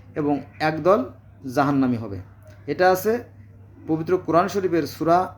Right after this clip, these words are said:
সূরা আয়াত নম্বর সাত। তাহলে আমরা কোথায় পাইলাম? এক নম্বরে সূরা আনামের একশো বিরানব্বই নম্বর আয়াতে বলা হয়েছে যে নবী মুহাম্মদ শুধুমাত্র মক্কা মদিনার জন্য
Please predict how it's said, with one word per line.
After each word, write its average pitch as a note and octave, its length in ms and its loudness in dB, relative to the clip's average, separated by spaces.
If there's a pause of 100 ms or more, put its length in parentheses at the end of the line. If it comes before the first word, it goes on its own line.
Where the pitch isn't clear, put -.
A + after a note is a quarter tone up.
সূরা F3 360 2
আয়াত C#3+ 340 -2
নম্বর B2+ 160 -6
সাত। - 240 -14 (640)
তাহলে D3+ 140 2
আমরা D#3+ 200 4
কোথায় E3+ 280 0
পাইলাম? F#3 320 4
এক E3 200 -2
নম্বরে E3+ 300 -2
সূরা D#3 380 -2 (140)
আনামের E3 400 0
একশো D#3 260 -2
বিরানব্বই C#3+ 400 -2
নম্বর E3 160 0
আয়াতে E3 200 2
বলা D#3+ 200 2
হয়েছে E3 220 0
যে G#3+ 180 2 (400)
নবী D3+ 180 0
মুহাম্মদ E3+ 460 -2
শুধুমাত্র D#3+ 440 -4
মক্কা C#3+ 320 -4
মদিনার F3 320 -2
জন্য G#3 340 0